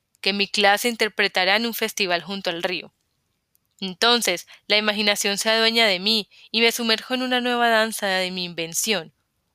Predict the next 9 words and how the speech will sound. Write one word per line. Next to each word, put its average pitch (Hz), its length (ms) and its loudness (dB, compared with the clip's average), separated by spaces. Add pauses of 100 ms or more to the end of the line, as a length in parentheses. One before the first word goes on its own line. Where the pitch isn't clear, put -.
una 240 240 2
en 269 80 2
la 277 100 0
que - 140 -6
imagino 202 460 -4
a 226 40 2
mis 208 200 -4
padres 185 600 2 (140)
encontrándose. 175 1120 -6